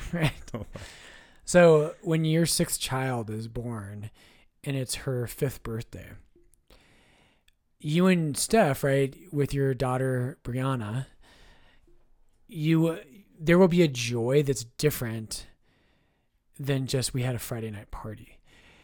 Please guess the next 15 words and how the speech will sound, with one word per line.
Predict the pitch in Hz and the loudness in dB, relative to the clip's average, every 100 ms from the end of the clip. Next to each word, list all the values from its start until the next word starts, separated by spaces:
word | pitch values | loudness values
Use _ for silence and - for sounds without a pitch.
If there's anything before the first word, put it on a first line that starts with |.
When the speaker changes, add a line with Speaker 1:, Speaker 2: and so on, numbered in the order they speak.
| _ | _
Speaker 1:
You, | 156 156 311 | -2 0 -2
there's | 151 156 147 | 0 2 2
a, | 151 | 2
there's | 151 | 0
a | 139 | 0
celebration | - 156 156 135 131 131 147 | 2 4 2 2 -2 -2 -2
of, | 127 117 | -4 -6
there's | 135 131 | -4 -2
someone | - 156 165 160 | 0 0 0 0
who | 135 | -2
came | - - 127 131 | -6 -8 -6 -6
into | 131 127 135 - 165 | -6 -6 -6 -4 0
our | 165 175 | 2 2
lives | 180 180 190 185 - - _ _ _ _ _ _ _ | 2 0 0 -2 -8 -10 _ _ _ _ _ _ _
that | 147 135 127 120 117 - | -8 -4 -4 -4 -8 -12